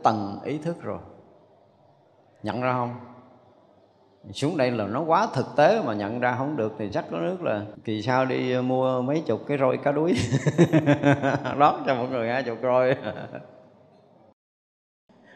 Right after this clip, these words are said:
Tu tiền mà tới đây mà không nhận ra là kể như bị ăn đòn đúng rồi đó, chứ đừng có nói chuyện khác.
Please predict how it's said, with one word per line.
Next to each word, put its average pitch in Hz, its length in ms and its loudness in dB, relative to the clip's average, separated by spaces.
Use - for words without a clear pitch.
Tu 190 100 6
tiền 160 220 10
mà 156 120 6
tới 202 160 6
đây 190 160 8
mà 175 120 6
không 196 220 8
nhận 175 200 4
ra 180 220 6
là 165 80 6
kể 156 180 4
như 190 100 0
bị 160 120 2
ăn 175 180 4
đòn 151 300 8
đúng 214 200 6
rồi 175 140 6
đó, 175 120 6
chứ 185 120 0
đừng 156 180 4
có 180 80 2
nói 190 120 4
chuyện 165 240 0
khác. 208 240 6